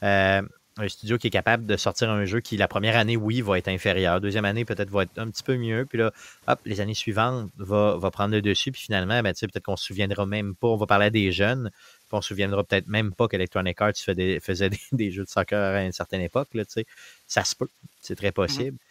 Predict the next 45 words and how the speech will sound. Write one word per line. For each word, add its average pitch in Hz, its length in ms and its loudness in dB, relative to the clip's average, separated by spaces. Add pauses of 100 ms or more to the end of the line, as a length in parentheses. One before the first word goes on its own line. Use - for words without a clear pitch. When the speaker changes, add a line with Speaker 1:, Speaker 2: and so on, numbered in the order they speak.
(260)
Speaker 1:
Donc, 95 200 -2
c'est 101 120 0
peut-être 104 280 0
plus 107 140 0
ça - 320 0
que 117 140 0
fifa 107 280 -2
a 107 40 0
en 92 180 0
tête, 110 320 0
là, 98 100 -2
finalement, 90 360 -4
d'aller 90 220 2
rechercher 101 960 0
tous 110 160 -2
ces - 160 -6
produits-là. 92 580 -2
Parce 107 120 -4
que, 95 100 -2
tu - 1300 -8
sais, - 20 4
imagine 113 400 2
que 123 140 -2
c'est - 100 -6
un 101 100 2
trois, 110 200 0
quatre 117 180 0
milliards, 107 640 2
finalement, 95 420 -4
comme 92 160 -4
je - 60 -10
comprends, 90 380 -6
qu'ils - 160 -8
perdent 104 280 2
par 95 200 4
année 101 440 -2
en 90 120 -4
acceptant 95 340 -4
seulement 101 300 -2
cent 101 140 -2
cinquante 95 300 -2
millions 92 300 -2
pour 98 180 -2
le 87 120 2
nom. 95 240 -2